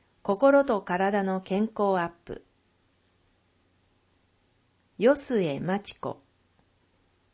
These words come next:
太田美智子著、成文堂新興社。高齢者の食生活に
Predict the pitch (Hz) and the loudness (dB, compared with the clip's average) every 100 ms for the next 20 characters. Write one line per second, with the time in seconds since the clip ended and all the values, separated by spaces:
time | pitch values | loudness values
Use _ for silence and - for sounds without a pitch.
0 | _ - 214 254 262 233 214 220 220 - | _ 0 2 2 0 -2 0 0 -2 -12
1 | 135 - - - 156 - _ _ _ _ | -10 -12 -12 -8 -8 -10 _ _ _ _
2 | _ _ _ _ _ - - 262 269 254 | _ _ _ _ _ -6 2 4 4 2
3 | 240 233 220 208 196 - 233 233 - 196 | 2 4 4 2 0 2 2 2 0 -2
4 | 156 - - _ _ _ _ _ _ _ | -2 -10 -14 _ _ _ _ _ _ _
5 | _ _ _ _ _ _ _ _ _ _ | _ _ _ _ _ _ _ _ _ _
6 | _ _ _ _ _ _ _ _ - 277 | _ _ _ _ _ _ _ _ 2 6
7 | 285 294 294 262 190 180 190 185 - 269 | 6 4 2 2 0 0 -2 -4 0 2
8 | 254 190 185 165 151 151 | 2 -2 -6 -6 -6 -6